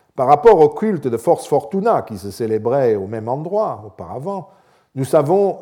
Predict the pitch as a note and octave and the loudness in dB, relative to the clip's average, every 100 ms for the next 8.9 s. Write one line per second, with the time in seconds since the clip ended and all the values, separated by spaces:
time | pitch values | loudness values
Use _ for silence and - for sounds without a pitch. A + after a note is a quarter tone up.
0 | B2+ G#2+ C3+ B2+ D#3+ - B2+ A#2 E3+ A#2+ | -12 -8 -6 -6 -8 -6 -6 0 0 2
1 | A2 D#3+ A#3+ F3 G#2+ - A2 A2+ A2+ - | 4 4 4 -2 -8 -6 -6 -6 -8 0
2 | D3 C#3 E3+ G#3+ F3+ A2+ A2 D3 C#3+ B2+ | 0 2 2 2 2 -2 2 0 2 -4
3 | B2+ F#3+ F#3+ A#2 G#2+ A#2+ D3+ E3+ C3 C3+ | 0 2 2 -2 -4 -4 -2 -6 -4 -4
4 | C3+ A#2 G#2+ - _ _ _ _ _ - | -4 -8 -10 -14 _ _ _ _ _ -8
5 | C#3 D3+ D3+ D3 G#3+ G#3+ D#3 E3+ D#3 D#3 | -2 0 0 -2 -4 -4 -2 0 2 2
6 | C#3+ D3+ F3+ A3 G3 - _ _ _ _ | 0 0 0 -2 -6 -14 _ _ _ _
7 | _ _ _ _ _ _ C3+ - D#3+ D3+ | _ _ _ _ _ _ -8 -4 -4 -4
8 | D#3 B2 E3+ D#3+ F3+ E3+ E3+ D#3+ F#2+ | -8 -8 -6 0 2 2 0 -4 -6